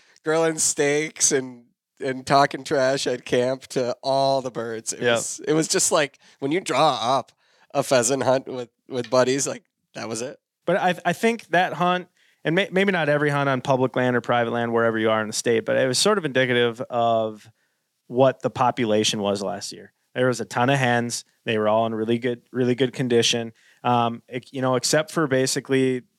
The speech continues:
Speaker 2: the northern third of the state, which did have some tough winter weather in some portions, especially that northwest corner. Um, you know, the, the pheasants had a pretty good year. So I think they rebounded. I think it was fifteen percent, um, on roadside counts.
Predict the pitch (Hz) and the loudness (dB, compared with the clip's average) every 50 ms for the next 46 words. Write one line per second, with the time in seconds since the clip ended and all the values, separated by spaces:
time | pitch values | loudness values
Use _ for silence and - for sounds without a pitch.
0 | _ _ 123 120 120 113 113 110 107 107 117 113 113 113 117 120 120 123 127 123 | _ _ -2 0 2 2 0 0 -4 -6 -10 -12 -6 -2 0 2 2 2 2 0
1 | 123 123 120 113 110 - - 123 117 120 120 120 113 113 117 - - - 117 113 | 0 -2 -2 -4 -8 -4 0 0 2 2 2 0 0 0 -2 -4 0 0 0 0
2 | 113 110 - 113 120 117 113 - - - - 143 151 170 175 160 156 156 147 139 | 0 -2 -2 0 0 0 0 -2 -8 -4 0 0 0 2 0 0 0 0 -2 -2
3 | 139 - - 143 139 131 123 - - 135 131 131 - 139 135 131 127 120 117 117 | -6 -4 -2 -2 -2 -2 -4 0 2 4 4 4 2 -2 -2 0 0 0 2 2
4 | 120 120 123 120 120 113 110 113 - - 117 117 123 - - 113 107 110 - - | 2 2 2 2 0 -2 -2 -2 -2 0 0 -2 -2 0 0 0 0 0 -4 -6
5 | 107 113 - - 123 117 - - 120 113 113 - - 117 117 117 - - 117 117 | -6 -6 -2 0 0 0 0 -2 -2 -4 -4 -4 -6 -8 -10 -10 -6 -4 -4 -4
6 | 110 - - - - 113 113 113 113 113 110 - - - - _ _ _ _ _ | -4 -8 -14 -12 -6 -6 -6 -6 -6 -10 -12 -14 -20 -20 -20 _ _ _ _ _
7 | - 127 127 123 120 120 117 113 113 113 _ _ _ _ _ _ - 123 117 117 | -4 -2 0 0 0 0 -2 -4 -8 -16 _ _ _ _ _ _ -6 -2 0 2
8 | 117 120 120 120 117 113 117 - - _ - 127 117 117 113 113 110 - - 123 | 2 2 2 2 2 2 0 -4 -8 _ -2 0 2 2 0 0 -4 -2 0 2
9 | 123 120 151 151 139 - 143 139 131 - - 143 135 135 127 135 127 135 139 127 | 2 2 0 -4 -2 0 0 0 0 0 -2 -4 -2 -2 -2 -2 0 0 0 0
10 | 110 110 - - 127 120 120 117 - 160 156 - - 151 143 139 135 - - 131 | 0 0 -2 -2 0 0 0 0 0 -4 -6 -2 0 0 0 0 0 -4 -6 -4
11 | 127 143 147 139 143 143 143 143 143 143 135 131 - 156 151 165 151 147 - - | -4 -4 -2 0 0 0 2 0 0 0 0 0 -2 -2 -4 -2 -2 -2 2 2
12 | 143 139 - - 147 143 143 - - 143 131 - 131 131 131 147 165 - _ _ | 2 2 2 -4 -4 -4 -4 -2 -2 0 0 2 2 0 0 -2 -4 -10 _ _
13 | _ _ _ _ _ _ _ _ _ _ - - _ _ 127 127 123 123 117 110 | _ _ _ _ _ _ _ _ _ _ -20 -20 _ _ 0 2 2 2 2 0
14 | 113 - - 123 117 113 117 117 127 127 - 143 135 135 - - 151 135 143 156 | 0 -2 -2 -2 -2 0 2 2 2 2 0 0 0 -2 0 -2 0 0 0 0
15 | - - - | -2 -6 -8